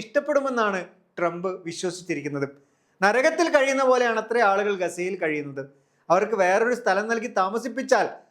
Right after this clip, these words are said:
അത് വളരെ സന്തോഷമാവും. തൻ്റെ പദ്ധതി ഫലസ്തീനികൾ രണ്ട് കൈയും നീട്ടി സ്വീകരിക്കും എന്ന് തന്നെയാണ് ട്രംപ് പറയുന്നത്. തകർന്നുകൊണ്ടിരിക്കുന്ന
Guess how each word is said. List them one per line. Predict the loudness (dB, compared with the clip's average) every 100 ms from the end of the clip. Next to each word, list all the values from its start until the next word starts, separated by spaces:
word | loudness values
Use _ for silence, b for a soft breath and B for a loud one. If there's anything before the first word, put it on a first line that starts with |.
| _
അത് | 2 4
വളരെ | 4 4 4 2
സന്തോഷമാവും. | -2 -2 -2 0 -2 -2 -6 _ _ _
തൻ്റെ | 2 2 4
പദ്ധതി | 4 4 2 -2 -4 _ -2
ഫലസ്തീനികൾ | -2 0 -4 -2 0 0
രണ്ട് | -2 0 0
കൈയും | 0 -2
നീട്ടി | -6 -6 -8
സ്വീകരിക്കും | -4 -2 -2 -2 -8 -10 -6
എന്ന് | -2 0
തന്നെയാണ് | 0 0 -2 -4 -10 _ _ -8
ട്രംപ് | -8 -4 -2
പറയുന്നത്. | 0 -2 -8 -14 -14 _ _ _ _
തകർന്നുകൊണ്ടിരിക്കുന്ന | 0 2 0 0 2 0